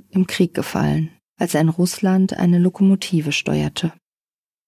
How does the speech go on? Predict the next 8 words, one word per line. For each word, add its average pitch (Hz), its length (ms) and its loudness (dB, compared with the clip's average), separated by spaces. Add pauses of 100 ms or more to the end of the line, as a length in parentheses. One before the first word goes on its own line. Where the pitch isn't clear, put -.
(100)
So 202 320 2
schreibt - 400 -4
Udo 175 260 0
es - 280 -2
in 180 160 2
seiner 180 280 2
selbstveröffentlichten - 1080 -4
Biografie, 175 760 0